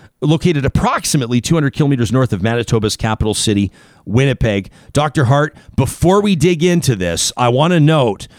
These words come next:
that you were to join us on June twenty-first.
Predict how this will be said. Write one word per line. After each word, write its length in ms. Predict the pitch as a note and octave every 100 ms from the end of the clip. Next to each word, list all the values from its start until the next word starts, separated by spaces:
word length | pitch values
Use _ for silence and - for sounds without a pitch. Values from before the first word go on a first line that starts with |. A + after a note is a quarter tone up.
| _
that 100 | A#2
you 160 | A#2+ F#3+
were 140 | G#3
to 160 | - E3
join 420 | G2 D#3+ F3 C3
us 380 | D#2+ - - - - -
on 160 | A#2+
June 260 | A2 D#3 F#3+
twenty-first. 800 | - D#3+ C#3+ D#3 C3 F#2+ -